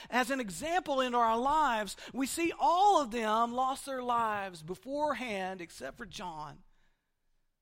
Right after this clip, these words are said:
And he died upon the island of, of Patmos. Jesus showed us the perfect example in how to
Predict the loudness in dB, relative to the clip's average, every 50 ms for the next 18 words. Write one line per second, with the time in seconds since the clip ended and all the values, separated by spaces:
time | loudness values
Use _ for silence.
0 | _ _ _ _ _ -12 -10 -10 -8 -8 -6 -8 -8 -10 -12 -14 -14 -12 -10 -10
1 | -10 -10 -10 -12 -12 -12 -12 -10 -10 -12 -14 -14 -16 -16 -14 -14 -14 -14 -16 -18
2 | -20 -20 _ _ _ -20 -20 -18 -18 -18 -18 -20 -20 -20 -20 _ _ -20 -20 -20
3 | -20 _ _ _ _ _ _ _ _ _ _ _ _ _ _ _ _ _ _ _
4 | _ _ _ -20 -20 -20 _ _ _ _ _ _ _ _ _ _ _ -18 -14 -12
5 | -8 -8 -6 -6 -6 -6 -6 -8 -8 -8 -6 -6 -6 -4 -4 -4 -4 -4 -4 -6
6 | -6 -8 -10 -12 -12 -12 -12 -12 -10 -8 -8 -8 -8 -8 -12 -12 -12 -14 -14 -12
7 | -10 -10 -10 -10 -12 -14 -16 -14 -14 -12 -10 -10 -8 -8 -8 -8